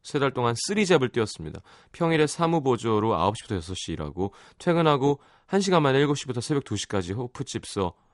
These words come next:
서빙하고, 그리고 주말 풀타임 고깃집 아르바이트, 쌍코피 막 흘리고 그랬었는데 결국 사고 싶던 카메라 사서 혼자, 혼자 세 달 동안 유럽 열두 개 국 여행 다녀왔어요. 그땐 정말 돌도 씹어먹을 것 같았는디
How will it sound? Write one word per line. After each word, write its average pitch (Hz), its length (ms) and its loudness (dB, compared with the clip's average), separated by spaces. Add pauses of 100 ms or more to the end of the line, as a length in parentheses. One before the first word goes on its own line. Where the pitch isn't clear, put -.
(680)
서빙하고, 101 680 0 (1000)
그리고 143 140 2
주말 135 260 2
풀타임 160 540 0
고깃집 117 360 -2
아르바이트, - 520 -6
쌍코피 175 480 2
막 127 160 2
흘리고 139 180 2
그랬었는데 85 580 -6 (460)
결국 127 320 2
사고 165 240 0
싶던 139 300 -2
카메라 160 320 2
사서 131 280 -4
혼자, 127 440 0 (280)
혼자 147 180 0
세 175 180 0
달 170 140 4
동안 135 260 2
유럽 104 240 2 (300)
열두 135 280 2
개 151 80 4
국 131 180 0
여행 113 220 4
다녀왔어요. 95 840 0 (1000)
그땐 180 220 6
정말 180 240 8
돌도 147 360 4
씹어먹을 185 380 4
것 160 100 -2
같았는디 113 840 -4